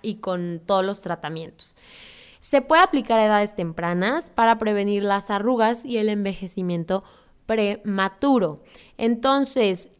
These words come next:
¿a qué edad promedio es recomendable iniciar con las aplicaciones de toxina botulínica? Depende de cada paciente, pero...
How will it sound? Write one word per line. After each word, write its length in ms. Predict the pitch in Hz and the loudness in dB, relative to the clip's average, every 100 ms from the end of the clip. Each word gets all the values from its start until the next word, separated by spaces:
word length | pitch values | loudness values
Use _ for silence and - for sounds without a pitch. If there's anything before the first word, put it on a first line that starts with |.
| - | 0
¿a 240 | 233 240 | 4 4
qué 160 | - 339 | 2 2
edad 540 | 311 262 285 285 302 285 - | 2 4 6 6 6 2 -6
promedio 1400 | - 240 226 233 247 285 302 262 247 254 247 233 226 233 | -2 2 4 4 4 4 2 2 2 4 6 6 4 2
es 360 | - 220 220 220 | -2 0 0 -2
recomendable 1120 | 214 214 208 190 180 180 175 202 220 214 208 | -4 -4 -2 -2 0 0 2 4 4 4 2
iniciar 560 | 208 190 170 - 185 185 | 0 -2 -4 -4 -4 -4
con 140 | 190 | -6
las 180 | 180 180 | -6 -8
aplicaciones 600 | 170 175 170 165 185 180 | -8 -10 -10 -10 -8 -8
de 80 | 180 | -8
toxina 460 | 175 165 - 180 170 | -10 -12 -10 -6 -4
botulínica? 800 | 160 165 160 165 165 160 180 202 | -6 -8 -8 -6 -6 -4 -4 -4
Depende 440 | 196 202 254 262 | -6 -2 0 2
de 80 | 247 | 2
cada 240 | 220 196 190 | 2 0 0
paciente, 440 | 175 - 170 160 | -4 -6 -6 -6
pero... 600 | - - 277 262 196 165 | -10 0 2 4 2 -2